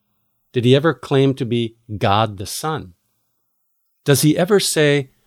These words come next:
"When you see me, you see God the Son"? According to Jesus, the Messiah, which God do we perceive when we see Jesus? Or more appropriate,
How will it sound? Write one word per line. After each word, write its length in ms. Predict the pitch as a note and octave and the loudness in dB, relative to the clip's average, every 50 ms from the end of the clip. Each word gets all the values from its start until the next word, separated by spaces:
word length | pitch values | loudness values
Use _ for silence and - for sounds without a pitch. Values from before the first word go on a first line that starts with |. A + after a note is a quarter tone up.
| _ _ _ | _ _ _
"When 260 | - A#2 C3 D3 D3+ D3 | -2 2 4 4 6 6
you 180 | F3 G3+ G#3 | 4 4 2
see 320 | F#3+ - - G3 G3 G3 F#3+ | 0 0 0 2 2 2 2
me, 500 | F#3 G3+ G3+ F#3+ E3+ D#3 D#3+ D#3 B2+ _ | 2 2 2 2 2 0 -2 -4 -8 _
you 200 | - B2+ D3+ F#3 | -6 -2 -2 -2
see 320 | F#3 - - - F3 F3+ F3 | -2 -4 -6 -6 -4 -4 -4
God 420 | C3 A2+ C#3 C#3 C#3+ D#3 D3+ C3 | -4 -4 -2 -2 -2 -2 -4 -4
the 80 | B2+ C3+ | -6 -8
Son"? 500 | C3 - - E3 E3+ D#3+ A#2 D#2+ D2+ - _ _ _ _ _ _ _ _ _ _ _ _ _ _ _ _ _ _ _ _ - | -8 -6 -6 -6 -6 -6 -6 -10 -12 -18 _ _ _ _ _ _ _ _ _ _ _ _ _ _ _ _ _ _ _ _ -20
According 480 | C3+ B2+ - - F3+ G3 G#3+ A#3+ A3+ G3+ | -18 -16 -6 -2 0 2 2 2 0 -2
to 100 | - D3 | -2 -4
Jesus, 840 | G#2+ F2+ G#2+ B2+ B2+ B2+ A#2 F2 F2+ F2+ E2+ - - - - - - | -4 -2 0 2 2 2 0 -2 -6 -12 -14 -14 -18 -20 -20 -20 -16
the 100 | G#2+ G2 | -12 -12
Messiah, 680 | G2 G#2 G2+ - - C#3+ C3 A#2 G2+ F#2+ F#2 - F2+ - _ _ _ _ _ _ _ _ _ _ _ _ _ _ - | -12 -12 -12 -10 -6 -4 -4 -2 -4 -4 -8 -14 -18 -20 _ _ _ _ _ _ _ _ _ _ _ _ _ _ -4
which 440 | A#2+ C3+ G#3 B3 - - - C3+ | -2 0 0 0 -2 -6 -8 -6
God 560 | A#2+ A#2+ B2 B2 A#2+ G#2+ F#2 D#2+ D#2 D2+ D#2 D#2+ | -4 -4 -2 -2 -2 -4 -6 -6 -10 -12 -14 -14
do 100 | A#2 G#2 | -12 -10
we 160 | G2 C3 D3 | -8 -8 -10
perceive 880 | - _ - B2+ A2+ - - - - C3+ B2 A2 F#2 E2 - - _ _ _ _ _ | -10 _ -12 -10 -10 -10 -10 -10 -10 -8 -8 -10 -10 -12 -16 -20 _ _ _ _ _
when 240 | A#2 A2 G#2 G#2 | -8 -6 -6 -6
we 140 | G2 G2+ G2+ | -4 -6 -6
see 340 | F#2+ - - - A#2 G#2 G2+ | -8 -10 -10 -10 -8 -8 -8
Jesus? 720 | F2+ F2+ G2+ G2 F#2+ F2+ F2 - - - - - - _ _ _ _ _ _ _ _ _ - - - - - - | -10 -10 -10 -10 -10 -12 -14 -16 -18 -20 -20 -20 -20 _ _ _ _ _ _ _ _ _ -20 -20 -20 -20 -12 -6
Or 200 | C#3+ B2 A#2+ A#2 | -2 -2 0 0
more 260 | A#2 A#2 A2+ A#2 - | 0 -2 -4 -6 -8
appropriate, 640 | - - - D3+ D#3 D3+ - - G2 G2 G#2 - _ | -12 -8 -4 -2 -2 -2 -4 -6 -6 -6 -6 -6 _